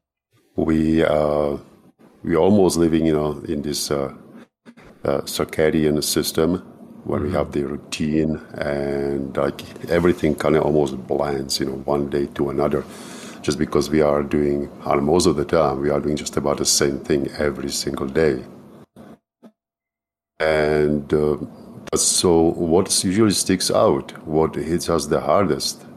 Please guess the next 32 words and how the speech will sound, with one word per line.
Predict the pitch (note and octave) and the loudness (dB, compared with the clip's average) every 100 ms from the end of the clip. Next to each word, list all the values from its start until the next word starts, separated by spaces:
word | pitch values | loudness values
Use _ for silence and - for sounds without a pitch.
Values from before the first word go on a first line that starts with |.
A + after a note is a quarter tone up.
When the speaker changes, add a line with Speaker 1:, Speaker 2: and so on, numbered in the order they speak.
| - - - _ | -20 -20 -20 _
Speaker 1:
<laughs> | - - - - - - - - | -20 -20 -20 -20 -20 -20 -8 0
our | C#2+ D2 | 2 4
little | D#2+ D#2 | 4 2
souls | - - F#2 D2 - | 0 2 4 4 0
nowadays, | D2 C#2+ C#2+ C#2 C2 - | 0 0 0 -4 -6 -6
right? | D2 D#2 | -2 -2
Because | D2+ - D2 - - - A#2+ - A2 - G#2+ | -6 -6 -6 -6 -6 -4 -4 -4 -6 -4 -4
<laughs> | - - - - | -6 -18 -18 -6
unfortunately, | - D2+ E2 D#2+ - D#2 D2 D#2+ D2+ | -2 0 0 0 0 -2 0 0 0
we | D2 D#2 | 0 -2
are | D2+ | 0
not | D#2 D2 | 0 -2
as | C#2 | -4
strong | - D2+ D2+ | -2 0 0
as | C2+ | -2
we | D2 | 0
used | F2 - | 0 -2
to | |
be. | G2 C#2+ C2+ - - - | -4 -6 -10 -16 -20 -12
Speaker 2:
Mm-hmm. | G2+ D#2 D#2 C#2 | -10 -8 -10 -6
Speaker 1:
Uh, | D2 D2 D2 - | 0 2 2 2
it's | F2+ F2+ - - | 0 2 -2 0
usually | F2+ A2+ | 2 4
the | G2+ | 4
negative | A2 A#2+ A2+ A#2+ | 4 4 4 0
things, | - F3+ F#2+ - - - _ _ _ _ _ _ _ _ | 0 0 0 -4 -12 -14 _ _ _ _ _ _ _ _
right? | D#2 F#2 | 0 0
They | - E2 E2+ | 2 2 4
always | F2 F2+ F2+ F2 - | 4 4 4 2 0
kinda | F#2 F2 | 2 2
stick | E2 - E2 - | 0 -2 -2 2
out | E2+ | 2